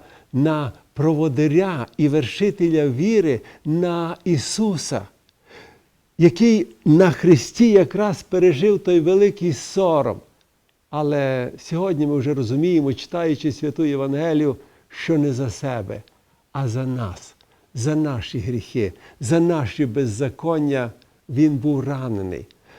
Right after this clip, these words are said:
За наше грішне життя Йому прийшлося пережити все, що Він пережив. Але ми знаємо, що перетерпівши хрест, Він сів праворуч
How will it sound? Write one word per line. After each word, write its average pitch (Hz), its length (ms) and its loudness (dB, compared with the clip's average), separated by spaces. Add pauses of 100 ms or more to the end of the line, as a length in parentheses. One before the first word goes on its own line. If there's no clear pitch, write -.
(160)
За 165 520 -2 (220)
наше 170 440 0
грішне 160 500 0
життя 156 560 0 (300)
Йому 165 280 2
прийшлося 151 920 -4 (340)
пережити 147 600 2
все, 139 320 -4
що 139 220 -4
Він 131 240 -2 (240)
пережив. 123 600 -4 (480)
Але 127 560 -4 (160)
ми 123 140 -6
знаємо, 139 500 -4
що - 200 -4
перетерпівши 131 840 -2
хрест, 160 360 -4 (260)
Він 147 160 8
сів 196 260 2
праворуч 190 640 6